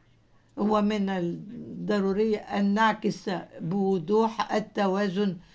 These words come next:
بين هذه المزايا المحتملة والأخطار المتأصلة المرتبطة بالأسلحة ذاتية التشغيل المستخدمة.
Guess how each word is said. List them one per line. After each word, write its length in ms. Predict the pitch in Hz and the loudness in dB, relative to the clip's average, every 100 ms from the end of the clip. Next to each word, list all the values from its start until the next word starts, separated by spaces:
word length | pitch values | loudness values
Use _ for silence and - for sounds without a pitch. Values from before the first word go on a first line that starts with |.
| - - | -20 -4
بين 280 | 180 208 202 | 0 2 2
هذه 320 | 190 170 214 | 2 0 0
المزايا 640 | 202 185 185 151 208 202 180 | 0 0 -2 -2 -2 0 0
المحتملة 1040 | 170 180 180 - 202 190 190 190 202 202 | 0 -2 -4 -4 -2 0 0 0 0 0
والأخطار 800 | 190 208 208 220 214 - 220 214 | 2 2 2 0 0 -2 0 0
المتأصلة 1160 | 175 170 202 214 220 196 185 - 233 208 190 - - - | 0 0 0 0 0 -2 -4 -2 2 2 2 -4 -20 -8
المرتبطة 1160 | 202 202 180 180 185 - 208 175 180 - 190 190 | 0 2 2 0 -4 -2 -2 0 -4 -2 -2 -2
بالأسلحة 1160 | 175 170 214 214 190 190 185 - 202 220 220 | 0 4 6 6 4 2 2 -2 4 4 6
ذاتية 460 | 208 175 185 220 214 | 2 2 4 6 6
التشغيل 640 | 202 - 202 - 165 196 185 - - 214 | 4 2 2 2 4 4 4 -2 -6 2
المستخدمة. 920 | 208 190 185 - 185 180 175 190 160 | 2 2 0 0 0 2 4 4 4